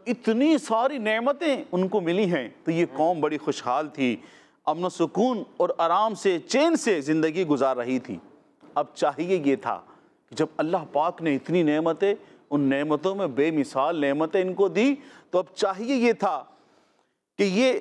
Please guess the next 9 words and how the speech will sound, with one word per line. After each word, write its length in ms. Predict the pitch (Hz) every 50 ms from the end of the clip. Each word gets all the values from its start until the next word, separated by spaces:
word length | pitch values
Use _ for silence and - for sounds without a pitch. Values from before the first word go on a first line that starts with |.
| -
یہ 200 | 160 151 190 220
لوگ 260 | 208 202 226 254 262 -
ان 120 | 220 220 202
نعمتوں 540 | 190 190 190 196 202 202 214 208 247 247
کا 120 | 240 240 220
شکر 340 | - - - 247 277 311 277
ادا 220 | 233 190 190 175
کرتے، 380 | 151 - 160 131 - - 110 - - - - _ _ _ _ _ _ _ _ _
لیکن 480 | 139 147 156 175 170 - 190 190 165 139